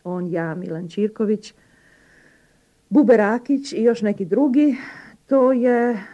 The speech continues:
bila jedna neobično kreativna grupa koja se odmah dala na posao da rasturi sve što se moglo u smislu glupih propisa, u smislu uticaja komunističke partije na fakultetu, u smislu ideja koje smo tada imali,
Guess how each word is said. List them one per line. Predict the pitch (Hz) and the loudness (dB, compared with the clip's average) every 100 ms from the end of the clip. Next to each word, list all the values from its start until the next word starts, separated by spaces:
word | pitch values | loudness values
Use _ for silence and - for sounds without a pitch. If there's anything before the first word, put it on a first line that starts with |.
| - 190 | -18 -8
bila | 196 226 202 | -2 0 0
jedna | 190 185 | -2 -4
neobično | 175 190 214 - 185 | -6 -6 -6 -6 -8
kreativna | 175 196 180 185 165 | -6 -6 -6 -6 -8
grupa | 151 175 247 269 254 | -6 -6 -6 -6 -8
koja | - 208 | -6 -6
se | 208 | -6
odmah | 190 175 | -8 -6
dala | 156 170 | -8 -8
na | 165 | -8
posao | 151 151 160 226 233 | -10 -10 -8 -6 -6
da | 175 | -4
rasturi | 160 - 180 | -6 -8 -10
sve | 165 175 | -10 -12
što | 170 | -12
se | 165 160 | -12 -10
moglo | 156 151 208 208 - | -10 -8 -6 -6 -8
u | 147 139 | -12 -12
smislu | - 135 139 143 120 110 | -14 -16 -14 -14 -14 -14
glupih | - 151 165 170 | -14 -10 -10 -10
propisa, | - 135 147 202 - 170 | -12 -12 -10 -10 -8 -8
u | |
smislu | 160 160 160 160 147 143 - _ _ - | -8 -10 -10 -10 -10 -12 -18 _ _ -14
uticaja | 151 - - 131 123 117 127 - | -14 -14 -14 -12 -12 -14 -18 -18
komunističke | - 135 147 - - 120 | -16 -16 -18 -20 -20 -18
partije | 131 - - 135 | -18 -18 -14 -14
na | 143 143 151 165 | -14 -16 -18 -18
fakultetu, | 139 147 160 185 202 208 | -18 -12 -6 -6 -4 -6
u | 175 | -6
smislu | 160 160 156 143 | -8 -12 -10 -12
ideja | 135 127 131 | -12 -12 -14
koje | - 139 | -14 -16
smo | - | -16
tada | 147 131 127 | -16 -16 -14
imali, | 135 190 240 | -10 -4 -4